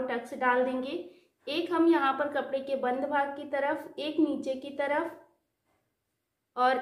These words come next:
एक टक्स हम इधर fitting side डालेंगे। तो सारे टक्स को क्या करना है, Bust point से डेढ़, वो sorry,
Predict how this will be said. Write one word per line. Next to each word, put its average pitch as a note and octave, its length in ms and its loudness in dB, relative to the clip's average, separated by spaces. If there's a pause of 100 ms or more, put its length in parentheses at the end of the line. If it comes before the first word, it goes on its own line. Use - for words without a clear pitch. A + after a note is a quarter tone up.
एक D#4+ 280 -4
टक्स E4+ 260 -4
हम - 240 -4
इधर C#4+ 320 0 (960)
fitting D#4 340 0
side D4 340 2
डालेंगे। C#4 460 0 (600)
तो C4 80 -2
सारे C#4+ 420 4
टक्स F4 260 -6
को F4 180 -4
क्या D4 200 -2
करना D4+ 320 2
है, E4+ 220 0
Bust C#4+ 300 -2
point C#4 380 0
से D4 320 -6 (1000)
डेढ़, D#4+ 480 0
वो D4 200 2
sorry, C4 340 0